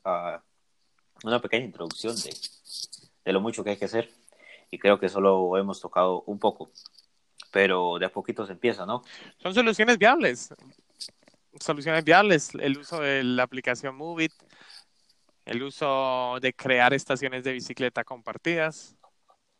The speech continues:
Speaker 2: el uso de,
Speaker 1: Mm.
Speaker 2: de cerrar varias calles en las cabeceras de los,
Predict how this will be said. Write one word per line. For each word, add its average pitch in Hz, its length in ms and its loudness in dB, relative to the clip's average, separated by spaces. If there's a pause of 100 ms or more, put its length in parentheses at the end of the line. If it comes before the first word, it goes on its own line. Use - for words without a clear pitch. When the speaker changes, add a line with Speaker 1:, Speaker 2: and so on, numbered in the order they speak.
(840)
Speaker 2:
el 127 80 -12
uso 139 200 -4
de, 131 120 0
Speaker 1:
Mm. - 180 -8
Speaker 2:
de 131 120 0
cerrar 127 720 2 (540)
varias 135 320 0
calles 139 440 -6
en 139 100 -6
las 131 140 -8
cabeceras 123 640 -4
de 127 100 -4
los, 113 440 -12